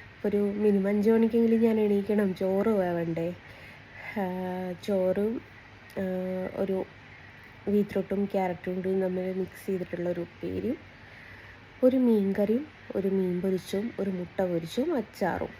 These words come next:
ഇത്രയും ഞാൻ പ്ലാൻ ചെയ്യുന്നുള്ളൂ. അപ്പോൾ പൊതിച്ചോറ് കെട്ടുമ്പം മോനും വേണമെന്ന് പറഞ്ഞിട്ടുണ്ട്. അപ്പോൾ ഒരു മൂന്ന് പൊതിച്ചോറ് കെട്ടാന്ന് വിചാരിച്ചു. ഞാനും നാളെ ഉച്ചയ്ക്ക്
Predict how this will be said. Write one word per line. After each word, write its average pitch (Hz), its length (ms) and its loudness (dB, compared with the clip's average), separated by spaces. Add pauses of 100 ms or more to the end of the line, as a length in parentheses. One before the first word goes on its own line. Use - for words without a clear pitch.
(320)
ഇത്രയും 214 360 2
ഞാൻ 269 220 2 (600)
പ്ലാൻ 220 300 2
ചെയ്യുന്നുള്ളൂ. 226 680 2 (1200)
അപ്പോൾ 190 280 0 (420)
പൊതിച്ചോറ് 208 400 6
കെട്ടുമ്പം 220 540 6 (480)
മോനും 220 400 6
വേണമെന്ന് 190 340 2
പറഞ്ഞിട്ടുണ്ട്. 175 720 -2
അപ്പോൾ - 160 -6
ഒരു 208 60 2
മൂന്ന് 214 360 4
പൊതിച്ചോറ് 196 460 -2
കെട്ടാന്ന് 175 380 -2
വിചാരിച്ചു. 170 360 -8 (600)
ഞാനും 185 480 0
നാളെ 214 160 -2
ഉച്ചയ്ക്ക് 208 400 -6